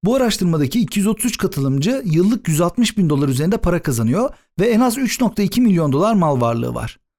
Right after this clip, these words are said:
Bunlardan yüz yetmiş yedisi de self-made millionaire denen en alt veya orta sınıftan gelip kendi çabalarıyla zenginleşen insanlar. Diğer yüz yirmi sekiz katılımcı da yıllık otuz beş bin dolar altında para kazanıyor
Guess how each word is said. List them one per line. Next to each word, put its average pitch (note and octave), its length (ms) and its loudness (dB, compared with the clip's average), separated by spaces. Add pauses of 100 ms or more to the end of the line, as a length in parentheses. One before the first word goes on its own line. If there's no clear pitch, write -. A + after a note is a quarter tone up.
(160)
Bunlardan A#3+ 420 4
yüz G#3+ 220 4
yetmiş B3 300 0
yedisi A#3 320 0
de A#3+ 140 2
self-made A#3 580 0
millionaire C3+ 540 0
denen F#3 300 0 (320)
en A#3+ 140 4
alt B3 260 0
veya G#3 120 4
orta A3 260 0
sınıftan D3+ 480 0
gelip E3+ 360 -2
kendi G#3 280 0
çabalarıyla E3 480 2
zenginleşen A#2 540 0
insanlar. A#2 600 -2 (280)
Diğer C#4+ 240 2
yüz A3 220 2
yirmi B3+ 160 2
sekiz - 260 -4
katılımcı D3 540 -2
da D4 180 0 (260)
yıllık B3 320 2
otuz A3+ 280 0
beş C#4+ 180 0
bin A#3 120 4
dolar A3+ 200 4
altında G3+ 380 2
para C#3+ 220 -2
kazanıyor B2+ 460 0